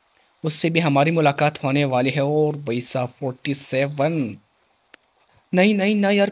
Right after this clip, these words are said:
फिर नहीं लूटना यार, फिर नहीं लूटना इसे यार,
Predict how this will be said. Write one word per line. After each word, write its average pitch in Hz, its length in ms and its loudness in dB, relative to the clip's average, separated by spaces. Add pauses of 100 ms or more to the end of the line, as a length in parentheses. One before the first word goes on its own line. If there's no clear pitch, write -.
फिर 220 140 0
नहीं 220 200 2
लूटना 202 380 -2 (440)
यार, 214 200 0 (100)
फिर 262 120 2
नहीं 269 200 4
लूटना 262 280 2
इसे 269 280 2 (500)
यार, 247 320 0